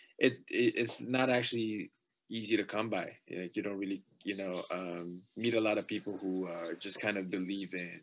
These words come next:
in the art. Um, yeah, and, and believe in, like, putting together, like, an experience like that. Um,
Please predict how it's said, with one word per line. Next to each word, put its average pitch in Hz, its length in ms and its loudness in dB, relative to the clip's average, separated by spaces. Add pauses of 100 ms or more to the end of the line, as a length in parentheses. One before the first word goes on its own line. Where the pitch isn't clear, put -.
in 90 200 -6
the - 140 -6
art. 90 240 -2 (420)
Um, - 360 -14 (720)
yeah, 87 420 -2
and, 87 300 -4
and 90 240 -6
believe 98 300 -4
in, 92 140 -6
like, 87 240 -6
putting 95 300 -2
together, 87 400 -2
like, 85 300 -4
an 82 160 -6
experience 90 600 2
like 85 220 -6
that. 82 200 -4 (720)
Um, 90 580 -4